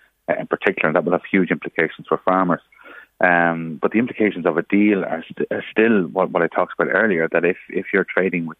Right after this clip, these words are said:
Great Britain and companies in Great Britain, there is increased paperwork anyway, there is, uh, V A T issues anyway, there is customs checks anyway. Um, so we've been asking people, and as I said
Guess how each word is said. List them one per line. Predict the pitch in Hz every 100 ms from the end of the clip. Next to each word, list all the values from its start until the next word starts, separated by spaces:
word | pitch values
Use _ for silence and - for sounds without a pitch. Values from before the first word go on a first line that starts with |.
| _
Great | 90 82 _
Britain | 110 - 85
and | 78
companies | - 87 82 78
in |
Great | 73 78 -
Britain, | 117 127 73 - - - - -
there | 85
is | 90
increased | 82 - 92 -
paperwork | - 92 90 82 - -
anyway, | 90 90 104 131
there | - 85
is, | 82 - - 85
uh, | 82
V | 78 87
A | 80
T | - 87 80
issues | - 76 -
anyway, | 90 85 87 110 -
there | 87 82
is | 82 - -
customs | 98 - - - -
checks | 80 - - -
anyway. | 92 80 76 110 - - - - _
Um, | 92 92 87 87 80 - -
so | 90 87 87 - 85
we've | 101 104
been | 90
asking | 90 90 - 82
people, | 82 90
and | 87 -
as | 90
I | 85
said | 85